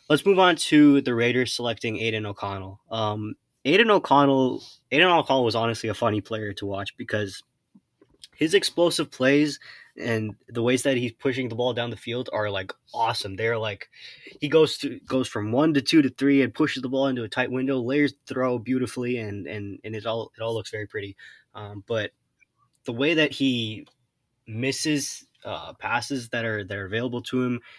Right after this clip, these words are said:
and his decision making on, on some of, um, his, his turnover worthy plays, um, it's, it's just, it's just shocking to see,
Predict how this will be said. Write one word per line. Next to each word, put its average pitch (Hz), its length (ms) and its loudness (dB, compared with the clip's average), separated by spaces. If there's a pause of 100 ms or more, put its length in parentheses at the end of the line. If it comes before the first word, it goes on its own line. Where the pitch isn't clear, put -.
(200)
and 95 360 -6 (120)
his 107 240 -8
decision 135 460 0
making 120 320 0
on, 104 120 -4
on 101 220 -8
some 113 180 -8
of, 104 160 -6 (340)
um, 95 440 -12 (160)
his, 101 480 -8
his 107 160 -4
turnover 117 300 -2
worthy 101 140 -2
plays, 120 400 -4 (380)
um, 92 380 -12
it's, - 340 -8
it's 117 160 -6
just, - 460 -8 (140)
it's 110 120 -12
just - 460 -10 (100)
shocking 139 520 -2
to 117 120 -6
see, 127 380 -2